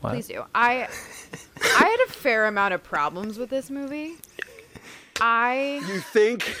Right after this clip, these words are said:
Speaker 3: <laughs>
Speaker 2: Shut up,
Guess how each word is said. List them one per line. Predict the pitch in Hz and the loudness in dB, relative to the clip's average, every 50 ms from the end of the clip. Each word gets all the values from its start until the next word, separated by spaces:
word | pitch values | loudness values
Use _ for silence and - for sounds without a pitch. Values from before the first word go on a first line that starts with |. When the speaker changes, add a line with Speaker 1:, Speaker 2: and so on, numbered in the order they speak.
| 254 - - - | -10 -4 0 2
Speaker 3:
<laughs> | 349 - 415 370 320 302 285 - - _ _ _ - - - - - - - _ - - _ - - - _ - 403 453 466 427 - 294 285 269 262 - - - - - 302 - - - - - - - - _ _ - - - - - - - | 2 2 4 2 2 2 2 0 -6 _ _ _ -20 -20 -20 -20 -20 -20 -20 _ -20 -20 _ -14 -14 -12 _ -8 -6 -2 -2 0 2 4 2 2 2 0 -2 -2 0 0 0 -4 -4 -8 -4 -4 -4 -4 -6 _ _ -18 -18 -16 -16 -18 -20 -20
Speaker 2:
Shut | - - 311 311 381 370 370 - | -16 -12 -4 2 4 6 6 6
up, | 254 208 | 4 2